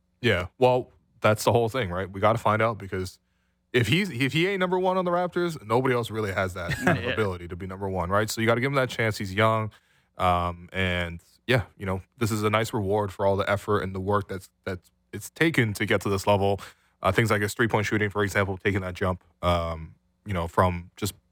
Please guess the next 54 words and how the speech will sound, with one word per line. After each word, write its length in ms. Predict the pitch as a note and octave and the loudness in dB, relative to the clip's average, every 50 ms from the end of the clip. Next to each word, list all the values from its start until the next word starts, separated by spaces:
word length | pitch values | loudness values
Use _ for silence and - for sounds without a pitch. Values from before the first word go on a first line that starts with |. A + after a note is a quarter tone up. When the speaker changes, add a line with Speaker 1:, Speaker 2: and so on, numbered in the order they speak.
| _ | _
Speaker 1:
below 240 | - A#2 B2+ C3+ B2+ | 2 4 4 4 4
average 320 | A2 G#2+ G#2 G#2+ G2+ - - | 2 0 0 -2 -4 -4 -2
to 240 | - G#2 F#2 F2+ - _ _ - - G#2+ | -2 0 0 0 -2 _ _ -18 -18 -10
close 240 | - - F3 F3 E3 | 0 2 2 2 4
to 100 | - C3 | 4 4
average, 240 | A#2 B2 B2+ B2+ A#2+ | 4 4 2 0 -2
above 260 | B2+ A2 B2+ C3+ C3 | 0 2 2 4 4
average 220 | B2+ A#2+ B2 A#2+ - | 4 2 2 0 -2
for 80 | - | -2
a 40 | G2+ | 2
lot 140 | G2 G2+ G2 | 2 2 2
of 60 | F#2+ | 2
the 80 | F#2+ F#2 | -2 -4
season. 380 | - G#2 G2+ F#2+ F#2+ F#2+ F#2 - _ _ _ _ _ _ _ - | -2 -2 -2 -2 -2 -4 -6 -10 _ _ _ _ _ _ _ 0
Uh, 320 | F2+ F2+ F2+ F2+ F2+ F2 | 2 4 4 4 2 0
and 120 | - G#2+ G#2 | -2 -2 -2
it's 100 | F#2+ - | -2 0
a 40 | G2 | 0
nice 200 | F#2+ G2 F#2 - | 0 0 0 -2
reward. 460 | G2+ F2+ F#2 G2 G2+ G2 G2 F#2+ G2+ | -2 0 2 2 4 2 2 2 0
We 80 | B2+ | 0
wanna 180 | D#3 G3 F#3+ F#3 | 2 2 2 2
talk 160 | - E3 D#3+ | 2 0 0
about 220 | D#3 D3+ C#3+ B2 G2 | 2 0 0 0 0
the 340 | A#2 A2+ A2+ A2+ A2+ - - | 0 0 0 0 -2 -2 2
other 280 | A2 B2+ C3+ C#3+ C#3+ B2+ | 2 2 4 2 0 -2
teams, 560 | - - C3 B2+ B2+ B2+ B2+ B2+ B2 - - _ _ _ _ _ _ _ _ - | -4 -4 -4 -4 -2 -4 -6 -8 -10 -14 -16 _ _ _ _ _ _ _ _ -2
um, 220 | F#2 F#2+ F#2+ F#2 - | 2 2 2 2 0
around 300 | G2 G2+ G#2 G#2+ A2 A2+ | 0 2 2 2 2 0
the 80 | A#2 A2 | -2 -4
N 80 | G#2+ G#2+ | -4 -4
B 100 | G#2+ G#2 | -2 0
A 140 | G#2+ A#2 C#3 | 0 0 0
because, 580 | C3 A#2 G#2 - A2 G2 F#2+ F#2 - - - - | -2 -4 -4 -2 -2 -2 -2 -4 -8 -16 -18 -12
let's 180 | - G2 F#2+ - | -10 -10 -10 -6
be 80 | - | -4
honest, 260 | F#2+ G2 A2 A#2+ A#2 - | -2 0 0 0 -2 -2
the 60 | G2+ | 0
Raptors 340 | F#2+ G2 F#2+ - G2+ - - | 0 0 0 -2 -6 -8 -2
no 140 | A2 A#2 | 0 2
longer 240 | C#3 C#3 C#3 C3 C3+ A2 | 2 2 2 0 0 0
relevant 380 | A#2+ C#3 D#3 F#3 F#3 G3 F#3 | 0 -2 -2 -2 -2 -2 -2
after 340 | F3 F3 E3+ - D3 B2+ A#2+ | -2 -4 -2 0 0 0 2
a 120 | A2 G#2 | 0 0
one 360 | G2+ G#2 F#2+ G#2 C3+ D#3+ G3 F#3+ | -2 -4 -2 0 2 2 2 0
thirty-eight 520 | - - F3+ F3+ E3 E3 D#3+ D#3+ E3 D#3+ | 0 0 2 2 4 2 2 -2 -2 -4
to 80 | - C3 | -4 -4
one 220 | A2 A2 A#2+ C#3 C3 | 0 2 2 2 2
hundred 320 | B2+ C3 B2+ C3 C3 A2 | 2 0 0 -2 -2 -2
Speaker 2:
<laughs> 20 | G2 | -2
Speaker 1:
drubbing 420 | - A2+ G#2 A2+ B2 C#3+ C#3+ C3+ | 0 2 2 2 2 0 0 2
by 260 | A2+ G#2+ G#2 G2+ G2 G2 | 2 2 2 2 -2 -4
the 100 | - F#2 | -6 0
Pelicans. 420 | G#2+ G#2 G#2+ A#2+ B2 D3+ F3+ - | 2 2 2 2 2 -2 -6 -8